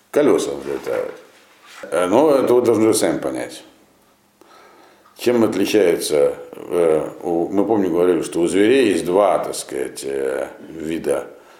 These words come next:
передвижения. Есть несколько направ-, четыре направления, но, но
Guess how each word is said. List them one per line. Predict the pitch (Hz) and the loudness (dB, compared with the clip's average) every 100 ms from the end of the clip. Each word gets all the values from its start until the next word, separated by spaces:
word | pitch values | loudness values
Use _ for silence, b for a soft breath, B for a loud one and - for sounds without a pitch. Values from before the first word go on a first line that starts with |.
| B B _ | B B _
передвижения. | 80 76 78 78 78 64 60 50 | -2 -2 0 0 0 -2 -8 -4
Есть | 82 - | -4 -2
несколько | 85 - | -6 -6
направ-, | 80 95 - | -2 0 -2
четыре | - 90 | -2 -2
направления, | 90 101 117 160 214 107 | -2 2 4 4 4 2
но, | 90 - | 0 -4
но | 82 87 87 87 | -4 -2 0 0